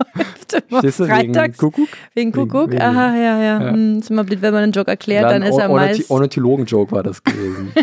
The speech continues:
Speaker 2: Für eine ganz
Speaker 1: <laughs> Ja.
Speaker 2: spitze Nische, die wir bedienen wollen.
Speaker 1: Klar, auch die sind immer herzlich willkommen.
Speaker 2: <laughs>
Speaker 1: Mm, aber es macht mich hier schon wieder so ein bisschen neugierig, weil von manchen Sachen, ähm, wusste ich gar nicht, dass es das gibt, weil dieses Netflix-Universum
Speaker 2: Mhm.
Speaker 1: ist ja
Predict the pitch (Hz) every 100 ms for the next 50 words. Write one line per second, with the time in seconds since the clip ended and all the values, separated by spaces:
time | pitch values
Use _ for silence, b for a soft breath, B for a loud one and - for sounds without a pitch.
0 | - - 110 113 131 - - - - 120
1 | 123 127 110 101 104 101 185 104 98 95
2 | 95 107 - 320 208 - _ _ 202 220
3 | - 254 285 262 208 240 233 233 233 208
4 | 190 214 262 - 156 - 220 B B B
5 | B B _ - 226 226 220 220 - -
6 | - 202 208 202 208 208 208 196 220 233
7 | - 262 254 - 233 226 226 214 - 208
8 | 202 240 226 214 190 196 196 214 196 202
9 | - 202 196 190 208 B B B B B
10 | B _ _ _ 196 190 180 165 160 160
11 | 175 60 58 - - - 185 277 359 320
12 | 214 196 190 196 175 180 - 220 - 180
13 | 180 - 185 - 196 - - - - 202
14 | 190 175 165 190 208 220 202 -